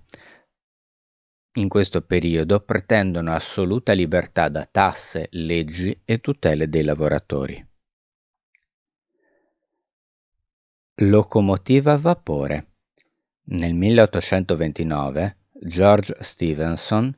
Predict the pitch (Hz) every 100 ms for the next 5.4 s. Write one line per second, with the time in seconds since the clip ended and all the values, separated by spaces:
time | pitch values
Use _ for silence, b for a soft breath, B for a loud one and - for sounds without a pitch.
0 | b b b b 110 - 98 90 - 80
1 | 82 82 85 87 101 110 95 85 110 120
2 | 131 120 113 110 - 110 110 - 85 73
3 | 73 69 _ - 87 85 85 80 101 95
4 | - 87 82 92 101 117 117 127 127 104
5 | 76 - - -